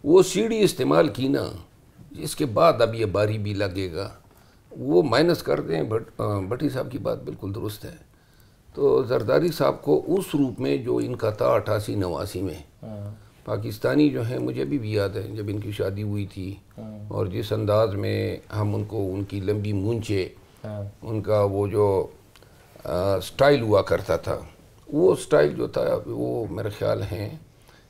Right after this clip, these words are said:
Speaker 1: उस दौर में भी हम, अ, सड़क छाप लोगों का ये स्टाइल समझा करते थे।
Speaker 2: हम्म। मैं, अ, ये बताइए कि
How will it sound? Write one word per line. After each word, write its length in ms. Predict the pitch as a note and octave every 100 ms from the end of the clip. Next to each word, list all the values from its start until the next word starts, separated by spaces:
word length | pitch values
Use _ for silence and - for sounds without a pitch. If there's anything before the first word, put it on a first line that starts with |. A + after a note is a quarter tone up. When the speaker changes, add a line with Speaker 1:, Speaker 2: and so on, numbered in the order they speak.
| - D3
Speaker 1:
उस 160 | D#3+
दौर 280 | G#2+ E3 F3+
में 220 | E3 C#3+
भी 260 | C#3 C3+ A#2+
हम, 460 | G2 A2+ G#2+ - -
अ, 300 | A1+ - - - - -
सड़क 300 | B2 A#2 -
छाप 240 | A#2+ G#2 A#2
लोगों 220 | A2 G#2
का 140 | G#2
ये 180 | G2+ G#2
स्टाइल 260 | - - G#2+
समझा 300 | - G#2+ -
करते 400 | - - - A#2
थे। 40 |
Speaker 2:
हम्म। 200 | A2+ G#2 G#2 - _ _ _ - -
मैं, 140 | F#3
अ, 500 | G#3 F3 D3+ C#3 C3
ये 60 | E3+
बताइए 440 | D#3 C#3 B2 D3+
कि 480 | D3 C#3 B2 G#2+